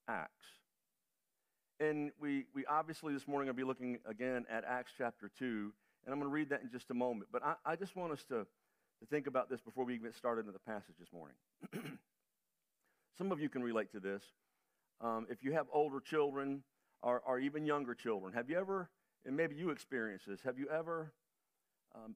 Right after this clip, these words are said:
been around someone or you've been telling your children, you know, "This is, this is what this means. This is what this means. This is how you act. This is how you live."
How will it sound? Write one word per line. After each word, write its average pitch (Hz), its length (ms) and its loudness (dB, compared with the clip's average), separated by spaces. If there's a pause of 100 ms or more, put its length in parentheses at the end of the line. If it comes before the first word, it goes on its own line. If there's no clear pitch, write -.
been 147 140 0
around 135 280 -2
someone 117 500 -2
or 110 140 -2
you've 131 220 -2
been 135 120 -2
telling 143 320 -2
your 127 100 -4
children, 110 560 -2 (640)
you 120 80 -4
know, 92 220 -4 (420)
"This 143 220 -2
is, 139 160 -4 (360)
this 143 160 -6
is 135 100 -12
what 135 220 0
this 120 200 -8
means. 92 320 -6 (100)
This 135 180 0
is 139 140 -8
what 127 240 -2
this 117 180 -18
means. 92 220 -10
This 151 200 -2
is 165 140 -8
how 139 180 -2
you 120 220 -2
act. 85 300 -6
This 143 160 -2
is 151 140 -10
how 143 140 2
you 127 240 -4
live." 101 240 0